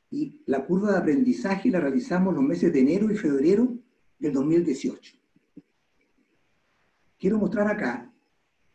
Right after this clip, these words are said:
al cabo de estos dos meses logramos manejar la máquina perfectamente, la curva de aprendizaje es pequeña, no es difícil manejar el hora, no es difícil. Y les quiero mostrar esto, porque acá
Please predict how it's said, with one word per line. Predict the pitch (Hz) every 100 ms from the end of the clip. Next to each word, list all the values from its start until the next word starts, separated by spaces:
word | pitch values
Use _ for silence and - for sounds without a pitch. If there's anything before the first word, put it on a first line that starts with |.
| _
al | - 131
cabo | 156 170 170
de |
estos | - 165
dos | 156
meses | 147 214 - - - -
logramos | 139 143 165 160
manejar | 143 127 170 175 -
la | - 131
máquina | - - 147
perfectamente, | - - - 202 208 214 143 123 175 -
la | 123
curva | - 156
de | 165
aprendizaje | 147 131 123 165 - 190 -
es | 175 175
pequeña, | 135 123 117 113 127 -
no | 135 135 151
es | 185 170
difícil | 147 - 190 175 139
manejar | 123 120 - 123
el | 117
hora, | 117 240 -
no | 123 120
es | 175 175
difícil. | - 139 - - - _ _ _ _
Y | 147
les | 147
quiero | - 220
mostrar | 233 190 202 196
esto, | 170 - 135 135 _ _ _ _
porque | 262 156
acá | 190 196 254 -